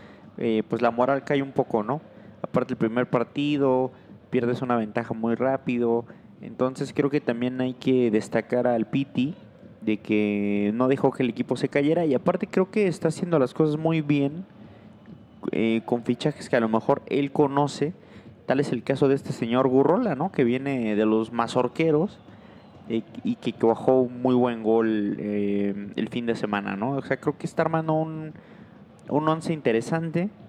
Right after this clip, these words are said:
Creo que con los refuerzos tiene gente interesante que ataque por las bandas, ¿no? Está, eh, pues, Valencia, que se ve que está en un estado físico importante, que aparte sabemos que es como profesional.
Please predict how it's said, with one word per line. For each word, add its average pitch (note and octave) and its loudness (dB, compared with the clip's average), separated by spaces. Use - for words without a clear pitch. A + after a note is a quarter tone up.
Creo B2+ -2
que - -18
con A2+ 0
los A2 0
refuerzos C#3 0
tiene C#3 0
gente C#3 0
interesante A#2 0
que - -2
ataque A#2+ -2
por C#3 2
las C3 4
bandas, B2 0
¿no? C3 0
Está, A2+ 0
eh, G#2+ -2
pues, D3+ 0
Valencia, G3 0
que - -6
se B2+ 0
ve B2 2
que - -18
está - -2
en C3 0
un B2+ -4
estado A#2+ 2
físico G#2 2
importante, F3+ 0
que B2 -2
aparte B2 -4
sabemos C3 -2
que - -4
es B2+ -6
como A#2+ -4
profesional. D#3 -4